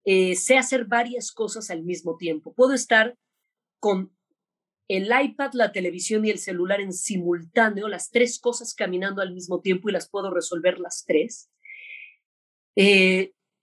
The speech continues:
tengo un déficit de atención muy severo. O sea, podemos estar teniendo esta conversación y no acordarme de qué está,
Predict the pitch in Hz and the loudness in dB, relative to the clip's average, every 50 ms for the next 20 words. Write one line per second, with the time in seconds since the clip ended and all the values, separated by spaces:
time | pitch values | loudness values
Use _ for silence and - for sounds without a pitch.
0 | _ _ _ _ _ _ _ _ - - 240 240 240 240 247 233 220 220 220 233 | _ _ _ _ _ _ _ _ 4 4 4 6 4 2 2 0 0 0 -2 -2
1 | 220 220 226 214 - 214 170 190 190 185 - 180 165 160 - - 190 190 202 - | -2 -4 -8 -10 -8 -6 -2 -2 -2 -2 -4 -6 -8 -6 -4 -2 -2 -2 -4 -6
2 | _ _ - 185 185 214 233 254 254 240 233 220 - - 170 156 151 151 190 262 | _ _ -10 -4 0 2 2 2 2 0 -2 -4 -4 -2 -2 -2 -4 -6 -8 -12
3 | - _ _ _ _ _ _ _ _ _ _ _ _ _ _ - 170 165 - 185 | -14 _ _ _ _ _ _ _ _ _ _ _ _ _ _ -8 -8 -4 -2 -2
4 | 170 160 156 143 135 110 - _ _ _ _ _ _ _ _ _ _ _ _ _ | -2 -2 -2 -6 -10 -14 -16 _ _ _ _ _ _ _ _ _ _ _ _ _
5 | _ _ _ _ _ _ _ _ _ - - 220 226 254 262 277 269 254 226 - | _ _ _ _ _ _ _ _ _ 4 4 6 8 6 6 4 0 -4 -4 -2
6 | 226 214 - 233 220 214 214 220 220 226 220 - 202 208 196 185 180 180 - 185 | -2 -2 0 0 2 2 2 0 -2 -4 -6 -6 -8 -8 -8 -8 -8 -8 -8 -8
7 | 165 - 190 185 170 170 - - - _ _ _ _ _ _ _ _ _ _ _ | -6 -2 0 2 2 0 -2 -6 -18 _ _ _ _ _ _ _ _ _ _ _
8 | _ _ _ _ _ _ _ _ _ _ _ _ _ _ - 214 185 190 190 214 | _ _ _ _ _ _ _ _ _ _ _ _ _ _ -2 0 2 4 6 6
9 | 233 226 220 - 240 220 202 202 185 220 220 214 214 220 220 220 214 - - _ | 4 4 2 2 2 2 2 2 4 4 4 4 2 0 -2 -4 -4 -8 -14 _
10 | _ _ - 180 180 - 214 214 - - 233 226 226 | _ _ -8 -8 -4 -2 -4 -2 2 2 2 4 4